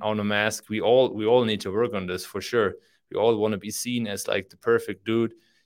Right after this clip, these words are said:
you know, has it all together, but nobody of us is perfect. You, me, we all have, uh, problems. It's not the shiny facade that you see on social media. Here, cool with my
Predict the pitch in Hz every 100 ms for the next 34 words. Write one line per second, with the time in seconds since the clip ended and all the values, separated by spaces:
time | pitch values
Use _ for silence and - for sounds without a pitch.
0 | _ 98 104 104 107 104 92 104 101 101
1 | 107 110 104 90 92 107 127 127 98 87
2 | 90 85 - 95 87 92 92 - _ _
3 | _ _ _ _ 117 139 139 95 120 127
4 | 135 131 - 104 117 - 117 135 113 113
5 | 107 - - - 104 - 151 143 87 87
6 | 101 98 135 107 - 127 127 - 104 -
7 | 113 107 95 95 - 104 95 98 98 104
8 | 113 110 98 - - - 120 110 - 127
9 | 110 110 104 95